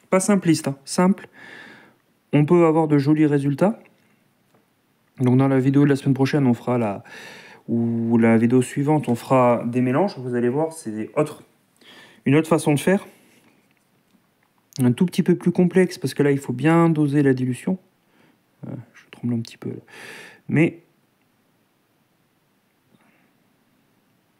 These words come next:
mais honnêtement, ça passe, euh, ça, comme diraient les jeunes, ça passe crème. Les jeunes ou les moins jeunes, hein, parce que bon,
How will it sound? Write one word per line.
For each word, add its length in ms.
mais 80
honnêtement, 600
ça 200
passe, 340
euh, 280
ça, 260
comme 160
diraient 240
les 100
jeunes, 220
ça 160
passe 220
crème. 300
Les 160
jeunes 180
ou 40
les 100
moins 160
jeunes, 200
hein, 160
parce 140
que 140
bon, 80